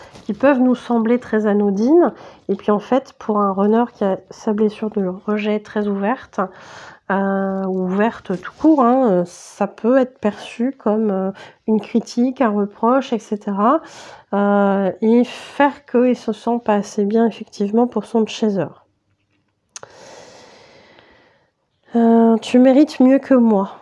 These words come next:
J'espérais que tu puisses me haïr suffisamment pour que tu ne souffres plus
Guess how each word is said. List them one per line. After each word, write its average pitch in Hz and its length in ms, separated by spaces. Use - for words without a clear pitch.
J'espérais 233 640
que 269 100
tu 247 240
puisses - 440
me 226 280
haïr 233 440
suffisamment 240 960
pour - 180
que - 100
tu 226 280
ne 208 100
souffres 277 520
plus 247 360